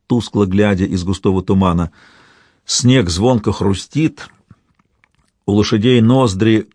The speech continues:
грива, хвост и бока, а у мужиков брови, усы и бороды сплошь заиндевели.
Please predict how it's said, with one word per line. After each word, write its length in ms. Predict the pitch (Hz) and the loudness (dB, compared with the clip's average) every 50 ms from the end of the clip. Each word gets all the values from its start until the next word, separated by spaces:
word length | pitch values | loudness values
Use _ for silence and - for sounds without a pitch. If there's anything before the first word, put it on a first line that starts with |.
| _ _ _ | _ _ _
грива, 520 | - 95 87 104 104 120 131 127 107 107 95 | -8 -4 0 0 0 0 0 0 0 0 0
хвост 400 | - - 101 117 123 113 - 113 | -2 -2 0 0 0 0 0 -2
и 60 | 104 | 0
бока, 440 | 92 104 95 - - 120 135 131 - | 0 0 0 0 0 0 0 0 0
а 160 | - 101 90 | -2 -2 0
у 60 | 87 | 0
мужиков 420 | 90 95 87 87 87 - 110 98 | 0 0 -2 -2 -2 0 0 0
брови, 400 | 82 80 90 98 107 110 104 95 | 0 0 0 2 2 2 2 2
усы 280 | 95 98 95 - - 104 | 0 -2 -4 -4 -2 -2
и 40 | 95 | -2
бороды 400 | 87 98 107 104 98 90 90 92 | 0 0 0 2 0 0 -2 -2
сплошь 680 | - - - _ - 110 135 139 131 113 - - - - | -4 -6 -8 _ -2 0 2 2 2 2 -2 -6 -10 -8
заиндевели. 680 | - 92 98 98 95 95 87 92 90 80 73 69 69 71 | -4 -2 0 0 0 0 0 -2 -2 -2 -4 -6 -6 -10